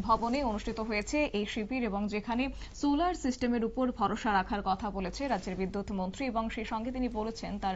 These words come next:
ওনার কথা অনুযায়ী যে আগামী দিনে ধীরে ধীরে, আহ, খনিজ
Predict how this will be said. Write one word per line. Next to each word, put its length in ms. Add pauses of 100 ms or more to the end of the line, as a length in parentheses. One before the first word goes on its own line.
ওনার 260
কথা 280
অনুযায়ী 460 (320)
যে 180
আগামী 380
দিনে 380 (140)
ধীরে 120
ধীরে, 220
আহ, 180
খনিজ 380